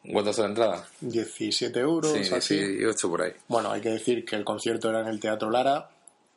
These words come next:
Speaker 2: era entre semana,
Speaker 1: Mm.
Speaker 2: tal que un miércoles.
Speaker 1: Sí, embarcamos a un par de colegas más en la, en la aventura, un campi que
Speaker 2: Que ya
Speaker 1: ya
Speaker 2: le
Speaker 1: s-,
Speaker 2: conocéis.
Speaker 1: ya salió por aquí.
Speaker 2: Hola, Capi.
Speaker 1: Y, y Guille.
Speaker 2: Guille.
Speaker 1: Y nos,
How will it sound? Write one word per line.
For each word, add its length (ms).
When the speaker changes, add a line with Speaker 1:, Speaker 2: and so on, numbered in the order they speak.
Speaker 2:
era 220
entre 220
semana, 480
Speaker 1:
Mm. 60
Speaker 2:
tal 160
que 60
un 100
miércoles. 480
Speaker 1:
Sí, 200
embarcamos 680
a 180
un 120
par 120
de 100
colegas 300
más 300
en 180
la, 420
en 140
la 560
aventura, 760
un 600
campi 280
que 60
Speaker 2:
Que 80
ya 20
Speaker 1:
ya 80
Speaker 2:
le 60
Speaker 1:
s-, 60
Speaker 2:
conocéis. 520
Speaker 1:
ya 100
salió 220
por 100
aquí. 220
Speaker 2:
Hola, 200
Capi. 420
Speaker 1:
Y, 720
y 240
Guille. 480
Speaker 2:
Guille. 420
Speaker 1:
Y 320
nos, 560